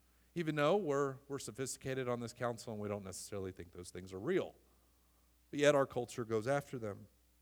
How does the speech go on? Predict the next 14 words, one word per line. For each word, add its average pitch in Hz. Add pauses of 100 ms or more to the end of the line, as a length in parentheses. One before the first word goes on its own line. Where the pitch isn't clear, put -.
(3250)
Paul 147
says 127
here, 135
"I 127
want 135
to 117
make 113
known 113
to 104
you 92
this 90
unknown 87
God. - (2000)
This 196